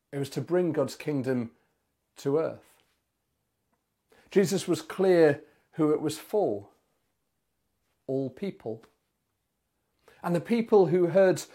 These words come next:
those words, uh, from his lips that day didn't like the challenge at all. And they became furious and tried to throw him down, which is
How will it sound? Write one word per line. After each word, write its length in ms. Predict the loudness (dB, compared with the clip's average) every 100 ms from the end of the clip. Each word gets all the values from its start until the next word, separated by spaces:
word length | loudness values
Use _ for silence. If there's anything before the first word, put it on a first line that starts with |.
| -20 _
those 260 | 6 6 6
words, 600 | 4 8 8 4 -6 -14 _ _ _
uh, 140 | -8 -8
from 240 | -4 -4
his 220 | -2 -4 -2
lips 320 | -4 -4 -8
that 240 | -8 -6
day 320 | -8 -6 -6 -6
didn't 320 | -6 -6 -6
like 320 | -4 -6 -8
the 100 | -12
challenge 560 | -12 -12 -8 -8 -8 -10
at 200 | -10 -8
all. 260 | -8 -12 _ _ _
And 100 | 0
they 80 | 0
became 380 | 2 0 0 0
furious 640 | -4 2 2 4 0 -4 -14 -6
and 120 | -6
tried 340 | 2 4 4 4
to 280 | 2 2 -4 _
throw 400 | _ -2 4 4
him 320 | 2 -2 -4 -2
down, 360 | -4 -2 -4
which 200 | -4 0
is 220 | 0 0